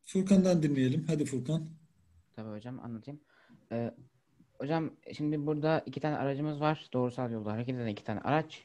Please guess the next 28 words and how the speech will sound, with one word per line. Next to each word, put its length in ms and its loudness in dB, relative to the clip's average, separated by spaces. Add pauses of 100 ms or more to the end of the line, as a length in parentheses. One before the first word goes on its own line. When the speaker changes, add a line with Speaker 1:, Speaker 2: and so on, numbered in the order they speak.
(220)
Speaker 2:
Ee, 340 0
araçlara 500 -2
K 320 2
ve 160 0
L 160 -2
is-, 160 -10 (220)
e, 420 -4
harfleri 440 -4
verilmiş. 520 -4 (760)
Ee, 240 2
ve 320 6
bize 320 -4
bir 120 0
hızlama 300 0
grafiği 320 -2
verilmiş. 480 -4 (680)
Ee, 280 2
soruda 760 0
verilen 340 -4
bilgilerden 420 2
devam 200 2
edecek 300 -4
olursak 360 -6
sekizinci 280 -6
saniyede 320 -2
araçlar 460 -4
aynı 240 2
noktada, 540 -4